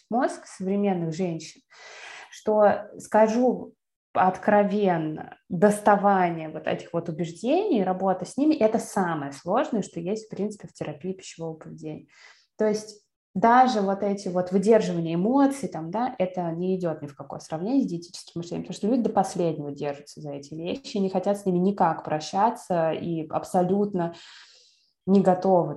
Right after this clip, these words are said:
там как-то немножечко расширить свое сознание, посмотреть шире. На это много уходит времени, это сложно.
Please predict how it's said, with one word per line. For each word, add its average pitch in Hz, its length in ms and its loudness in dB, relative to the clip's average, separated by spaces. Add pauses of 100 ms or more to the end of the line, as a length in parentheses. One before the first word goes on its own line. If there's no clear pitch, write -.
там - 420 -12 (640)
как-то 180 320 2
немножечко 170 840 0
расширить 170 520 -2
свое 165 120 -6
сознание, 226 440 -2
посмотреть 185 480 -4
шире. 156 220 -4 (120)
На 214 200 2
это 220 120 0
много 160 340 2
уходит 147 440 -6
времени, 254 520 -2 (220)
это 208 200 -4
сложно. 170 480 -6